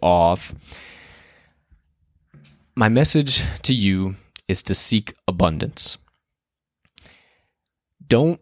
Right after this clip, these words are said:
focus on what you don't have and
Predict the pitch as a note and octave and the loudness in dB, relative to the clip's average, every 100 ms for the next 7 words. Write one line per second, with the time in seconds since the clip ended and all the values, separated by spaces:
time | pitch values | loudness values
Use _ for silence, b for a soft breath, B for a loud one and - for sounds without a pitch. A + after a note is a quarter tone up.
0 | - - C3 C3 C3 - - G#2 G#2 G2+ | -10 0 2 4 0 0 0 2 4 2
1 | G2+ - _ - F#2+ G#2 G#2 F#2+ F2+ - | 0 -4 _ -16 0 0 0 -2 -2 0
2 | G2+ - B2+ A#2 G#2+ G#2+ B2 - - _ | 0 0 0 2 4 2 -2 -10 -20 _
3 | _ _ G2 G2 F#2+ F#2 F#2 F2+ | _ _ 0 2 2 2 -2 -4